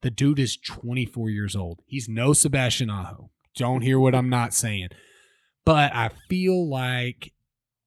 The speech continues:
the guy is getting a better feel of the league. He didn't have a fantastic regular season, but I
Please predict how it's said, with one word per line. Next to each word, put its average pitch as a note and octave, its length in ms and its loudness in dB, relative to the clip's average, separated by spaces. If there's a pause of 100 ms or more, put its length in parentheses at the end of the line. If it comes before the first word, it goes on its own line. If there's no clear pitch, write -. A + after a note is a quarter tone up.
(320)
the A#2 140 -8
guy C3+ 380 -2
is B2 140 -2
getting C#3 220 -2
a A#2+ 60 -2
better A#2 380 -4
feel A2+ 380 -6
of G#2 60 -8
the G#2 120 -8
league. B2 560 -6
He B2+ 120 -6
didn't C#3 420 -2
have B2 260 -6
a A2+ 80 -4 (200)
fantastic B2+ 1400 -6
regular B2+ 440 0
season, C#3+ 640 -2
but C3 200 -4
I A#2+ 100 -6